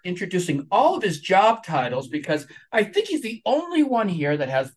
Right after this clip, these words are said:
more jobs than I do. We've got Accel Consulting. He's also a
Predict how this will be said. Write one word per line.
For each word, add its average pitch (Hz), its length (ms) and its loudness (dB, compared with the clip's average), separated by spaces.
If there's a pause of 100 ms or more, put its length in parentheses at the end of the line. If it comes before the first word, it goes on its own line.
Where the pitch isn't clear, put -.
(100)
more 180 240 -4
jobs 139 400 0
than 143 120 -2
I 180 200 0
do. 156 220 -8 (500)
We've 185 240 0
got 180 340 4 (120)
Accel 220 680 0
Consulting. 151 1000 0 (600)
He's 185 220 4
also 233 500 6
a 165 200 4